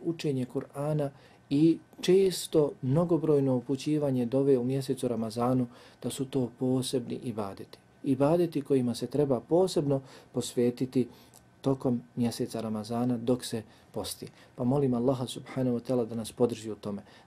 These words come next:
da budemo od onih koji će mnogo učiti Allahu subhanahu wa ta'ala knjigu, izučavati je, proučavati i mnogo raditi po njoj, postupati po njoj i upućivati Allahu subhanahu wa ta'ala dove da nas učvrsti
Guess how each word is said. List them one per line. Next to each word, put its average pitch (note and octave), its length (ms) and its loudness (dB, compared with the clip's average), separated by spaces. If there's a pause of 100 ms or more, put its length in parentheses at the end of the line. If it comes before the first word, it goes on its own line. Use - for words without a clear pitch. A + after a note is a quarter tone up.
da A#2 80 -4
budemo C#3 360 4
od A#2 140 -2
onih C#3+ 300 2
koji A#2+ 200 0
će A#2+ 180 -4
mnogo D3+ 340 2
učiti C3+ 420 -2
Allahu A#2+ 400 0
subhanahu A#2+ 480 -4
wa A2 40 -6
ta'ala A2+ 280 -2
knjigu, C#3 380 0 (300)
izučavati B2+ 720 0
je, A2+ 60 -4
proučavati C3 840 0 (300)
i B2+ 120 2
mnogo B2+ 600 2 (120)
raditi A#2 560 -4
po B2 160 -2
njoj, A#2+ 340 2
postupati B2 600 -2
po B2 160 -2
njoj D#3 260 4 (340)
i C#3+ 100 4
upućivati C#3 600 2
Allahu B2 340 2
subhanahu B2 480 -4
wa A2+ 60 -6
ta'ala A#2 280 -2
dove C#3 360 2 (300)
da B2 120 0
nas A#2+ 280 -2 (220)
učvrsti A#2+ 640 -4